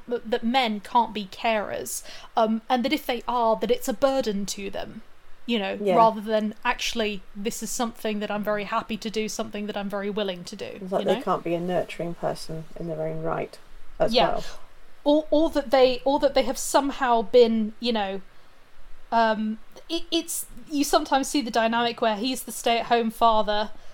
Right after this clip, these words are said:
Speaker 1: and he's taking care of his, um, you know, his children or stuff like that, and then you have the business mother, and it's like, "Oh, well, who's wearing the trousers in that relationship?" Like, wh-, what? No, put that away. There's, there's, there's no need for that, you know? <laughs>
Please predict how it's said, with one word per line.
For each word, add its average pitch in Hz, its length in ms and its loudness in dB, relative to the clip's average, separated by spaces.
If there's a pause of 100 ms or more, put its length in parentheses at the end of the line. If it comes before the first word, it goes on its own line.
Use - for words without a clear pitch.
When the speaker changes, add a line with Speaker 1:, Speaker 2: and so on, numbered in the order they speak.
(160)
Speaker 1:
and 226 120 0
he's 226 160 -2
taking 233 340 0
care 220 320 2
of 208 120 -4
his, 208 300 -2
um, 208 320 0
you 233 120 -2
know, 196 240 -4
his 214 220 -6
children 226 420 0
or 208 40 -4
stuff 208 220 -6
like 214 180 -2
that, 208 200 -2
and 226 120 2
then 226 140 2
you 220 80 0
have 220 160 4
the 220 60 -4
business 220 480 0
mother, 233 400 4 (280)
and 220 120 -4
it's 226 100 -4
like, 220 140 2
"Oh, 262 140 6
well, 226 180 2
who's 233 240 -2
wearing 220 240 2
the 208 40 -6
trousers 226 560 2
in 214 120 -2
that 269 200 0
relationship?" 202 680 -4
Like, 226 160 -2
wh-, - 600 -12
what? - 440 0 (580)
No, 277 500 0 (300)
put 330 160 -2
that 370 140 4
away. 311 520 2
There's, 240 240 0
there's, 262 440 -4 (240)
there's 285 180 -2
no 330 240 4
need 320 320 2
for - 160 -10
that, 185 300 -4
you 220 120 -2
know? 233 200 6 (380)
<laughs> 392 340 8